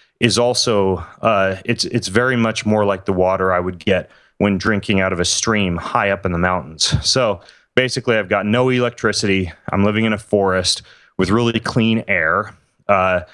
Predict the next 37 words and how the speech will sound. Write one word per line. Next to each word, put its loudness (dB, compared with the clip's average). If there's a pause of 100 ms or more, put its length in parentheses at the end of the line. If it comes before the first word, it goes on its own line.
(220)
and 4
water 2
that's -2
kinda -2
like -2
you 0
would -2
get 2
if, -6
if -6
you 4
were, 0 (120)
you -4
know, 0
living 2 (280)
up 0
in 4
the 2
mountains, -2 (180)
and, 0 (220)
um, 0 (400)
lighting 0
that 0
simulates 0
the -2
type 0
of -4
lighting 0
that -4
you'd -8
find 0
in -2
a, -4
in -2
a 0
nature 0
setting. 0